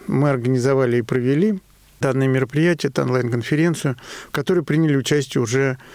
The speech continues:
а, руководители организаций наших и Всероссийского общества слепых в лице вице-президента вос Владимира Васильевича Сипкина, и руководители Китайской Федерации инвалидов, то есть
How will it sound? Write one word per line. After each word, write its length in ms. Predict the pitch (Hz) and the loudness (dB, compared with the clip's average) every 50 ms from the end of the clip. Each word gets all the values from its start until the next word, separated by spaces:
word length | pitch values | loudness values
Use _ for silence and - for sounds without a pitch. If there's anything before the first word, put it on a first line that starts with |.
| - - - - - - - | -20 -20 -20 -20 -18 -10 -6
а, 120 | - 147 | -4 -2
руководители 800 | 147 131 123 - 143 143 147 143 123 120 113 - - - 117 131 | 0 -2 0 0 0 2 2 2 0 -2 -6 -4 -4 -2 -2 -2
организаций 1000 | 131 - - - 139 131 123 117 120 127 131 127 113 123 123 117 - - - 147 | -2 -4 -4 -4 -4 -4 -2 -2 -2 0 0 0 2 0 0 -2 -2 -2 -4 -2
наших 480 | 120 117 117 117 - - - 113 - - - | 0 0 -2 -2 -2 -4 -6 -6 -6 -4 -2
и 320 | 165 143 135 131 131 147 - 131 123 | 0 0 2 2 0 -2 -2 -4 -6
Всероссийского 640 | - - 131 131 120 - 170 165 147 - - 160 | -4 -2 -2 -2 -2 0 -2 -2 -2 0 -2 -2
общества 260 | 143 120 - - 147 127 | -2 -2 -4 -4 -4 -4
слепых 600 | - - 143 131 - - 151 135 113 - - - _ _ - | -2 -2 -2 -2 0 -2 -2 -2 -2 -6 -12 -20 _ _ -6
в 100 | - 135 | -4 -2
лице 300 | 135 127 - - 139 131 | -2 -2 -2 0 -2 0
вице-президента 840 | 123 123 117 - - - 123 117 120 123 123 127 127 117 113 - | -2 -2 -6 -8 -8 -6 -2 -2 -2 0 0 -2 -2 -2 -4 -4
вос 300 | 117 113 120 117 - - - - - - | -2 0 -2 -2 -4 -8 -16 -20 -12 -6
Владимира 340 | 170 139 127 127 127 123 123 | -4 -2 0 0 0 0 2
Васильевича 480 | 120 123 117 - - 127 110 - - - | 0 0 -2 -2 -4 -4 -4 -2 -4 -4
Сипкина, 600 | - - 139 123 113 - - 131 127 120 131 - - - | -2 -2 -4 -4 -4 -4 -6 -4 -4 -4 -4 -4 -4 -2
и 280 | 156 151 170 190 175 - - | 0 0 0 0 -2 -4 -6
руководители 1400 | - 143 135 131 - - 135 139 135 131 143 143 113 - 139 127 123 127 120 - - - 233 262 262 240 160 143 | -4 -2 -2 -2 0 0 0 2 2 0 -2 -2 0 0 0 0 2 0 0 -2 -4 -6 -8 -10 -10 -8 -8 -8
Китайской 600 | - 151 117 - 143 131 110 - - - - - - _ _ - | -8 -8 -4 -2 0 0 -2 -2 -4 -6 -6 -6 -6 _ _ -8
Федерации 800 | - - 139 131 139 127 120 113 - - 135 127 127 147 151 - - - - | -4 -2 0 2 2 2 0 -2 -2 -2 -2 0 -2 -2 -4 -10 -12 -8 -2
инвалидов, 720 | 175 156 139 135 147 151 151 147 131 131 135 110 - - - | -2 0 2 2 2 2 2 0 0 -2 -4 -4 -6 -10 -4
то 120 | - 143 | -2 -2
есть 160 | 123 101 - | -2 -4 -6